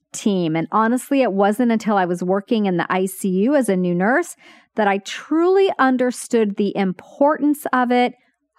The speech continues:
who it actually entailed, and the roles of everyone involved. So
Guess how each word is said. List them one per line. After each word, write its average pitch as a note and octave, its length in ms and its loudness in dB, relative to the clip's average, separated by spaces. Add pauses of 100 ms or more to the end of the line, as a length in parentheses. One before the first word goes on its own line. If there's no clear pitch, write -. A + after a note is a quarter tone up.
(180)
who D#4+ 300 4
it F#4+ 100 4
actually C#4+ 540 0
entailed, F#3+ 680 0
and F#3+ 120 -2
the F#3 120 -2
roles F3+ 580 0
of F#3 220 -4 (100)
everyone E3+ 680 -2
involved. D#3+ 760 -4
So G3 280 -2